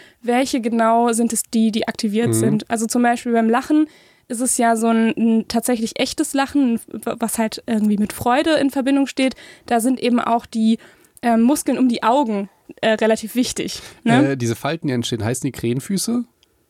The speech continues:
Speaker 1: Ja, die, du bist der Mediziner, oder?
Speaker 2: Ja,
Speaker 1: Also das
Speaker 2: äh,
Speaker 1: kann ich dir nicht
Speaker 2: das ist
Speaker 1: beantworten.
Speaker 2: ja Ästhetik jetzt, ich weiß nicht.
Speaker 1: <laughs>
Speaker 2: Aber es gibt ja die, die, ähm, die Fältchen um die Augen. Die finde ich
Speaker 1: Ach so,
Speaker 2: eigentlich
Speaker 1: du, ach so, ja. Das
Speaker 2: Ähm,
Speaker 1: sind doch,
Speaker 2: ich
Speaker 1: doch
Speaker 2: will ein bisschen
Speaker 1: schöne
Speaker 2: vor-, ich, ich will ein
Speaker 1: Falten.
Speaker 2: bisschen vorgreifen. Mich langweilt tatsächlich so ein bisschen das Emotionsthema,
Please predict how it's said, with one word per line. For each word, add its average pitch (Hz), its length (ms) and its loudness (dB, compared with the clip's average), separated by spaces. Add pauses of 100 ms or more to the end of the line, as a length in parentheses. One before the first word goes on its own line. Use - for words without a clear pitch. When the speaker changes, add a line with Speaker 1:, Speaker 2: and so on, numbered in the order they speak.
(340)
Speaker 1:
Ja, 226 140 -6
die, 202 200 -6
du 247 80 2
bist 330 160 2
der 269 80 4
Mediziner, 233 680 2
oder? 247 200 2
Speaker 2:
Ja, - 20 4
Speaker 1:
Also 247 180 2
das 254 160 0
Speaker 2:
äh, - 60 0
Speaker 1:
kann 262 100 4
ich - 80 -4
dir 247 80 0
nicht 233 160 0
Speaker 2:
das 240 160 -2
ist 104 60 0
Speaker 1:
beantworten. 113 180 2
Speaker 2:
ja 117 60 0
Ästhetik 131 480 -2
jetzt, 113 220 -2
ich 123 200 -4
weiß 131 180 0
nicht. 285 160 4 (140)
Speaker 1:
<laughs> 302 160 -2
Speaker 2:
Aber 330 100 2
es - 60 0
gibt 151 160 -6
ja 147 80 0
die, 127 240 -4
die, 117 280 2
ähm, 104 500 -2 (240)
die 110 180 0
Fältchen 147 380 -6
um 113 100 0
die 113 140 -2
Augen. 110 260 -4 (100)
Die 123 40 -10
finde 175 220 -4
ich 190 60 -6
Speaker 1:
Ach - 60 -2
so, 302 120 0
Speaker 2:
eigentlich 277 160 2
Speaker 1:
du, 262 100 0
ach 240 80 -4
so, 277 140 0
ja. 220 380 0 (500)
Das - 160 0
Speaker 2:
Ähm, 147 180 0
Speaker 1:
sind - 20 -2
doch, 226 120 -6 (140)
Speaker 2:
ich - 120 -6
Speaker 1:
doch - 20 2
Speaker 2:
will 226 60 4
ein 240 60 2
bisschen 240 200 2
Speaker 1:
schöne 262 220 4
Speaker 2:
vor-, - 0 -
ich, - 60 -10
ich - 20 -
will - 80 -2
ein 220 80 -2
Speaker 1:
Falten. 214 240 -2
Speaker 2:
bisschen 185 160 -4
vorgreifen. 143 480 -4
Mich 139 120 -6
langweilt 131 360 -2
tatsächlich - 400 -10
so 123 80 -6
ein 117 40 -4
bisschen 120 200 -6
das 131 160 -6
Emotionsthema, - 840 -8